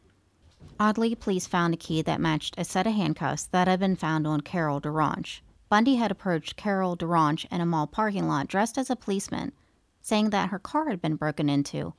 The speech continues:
and she needed to come with him. He even knew her license plate number. So she went with him, getting into his Volkswagen, thinking that they were going to the station to file a report. But Carol started getting worried when this cop took a wrong turn.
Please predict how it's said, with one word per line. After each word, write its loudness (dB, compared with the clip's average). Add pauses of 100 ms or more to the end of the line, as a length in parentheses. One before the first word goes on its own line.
(340)
and -4
she -2
needed 0
to -6
come 0
with -4
him. 0 (920)
He -6
even 4
knew 4
her 0
license -2
plate -6
number. -6 (540)
So 2
she 0
went 2
with -2
him, 0
getting 0
into -2
his -2
Volkswagen, -4 (360)
thinking 2
that 0
they 4
were 0
going 2
to -4
the -2
station -4
to -6
file -2
a -8
report. -4 (1120)
But -2
Carol 4
started 2
getting 2
worried 4
when 2
this 0
cop -2
took -6
a -2
wrong -2
turn. -4